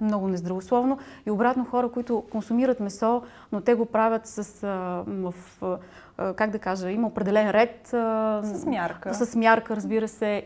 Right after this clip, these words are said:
Speaker 1: И такива хора които имат информация, че трябва да включват много растителна храна. Всъщност това е най-добрата превенция.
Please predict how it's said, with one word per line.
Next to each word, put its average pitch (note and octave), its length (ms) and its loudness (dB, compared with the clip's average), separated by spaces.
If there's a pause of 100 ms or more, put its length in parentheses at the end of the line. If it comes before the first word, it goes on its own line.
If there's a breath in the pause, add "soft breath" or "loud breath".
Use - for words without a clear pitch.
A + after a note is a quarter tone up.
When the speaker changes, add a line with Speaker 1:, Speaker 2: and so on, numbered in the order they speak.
(120)
Speaker 1:
И B3 220 4 (300)
такива D4+ 340 0
хора B3 440 2 (560 loud breath)
които C#4+ 260 0
имат C#4+ 240 4
информация, A3+ 560 -2
че G#3 120 -6
трябва A3+ 240 -2
да G#3+ 60 -4
включват A#3 380 -6
много A3 240 -2
растителна G#3 460 -4
храна. F3+ 340 -4
Всъщност A3+ 320 -10
това C4+ 120 0
е B3 40 2
най-добрата A3+ 540 0
превенция. F3 580 -6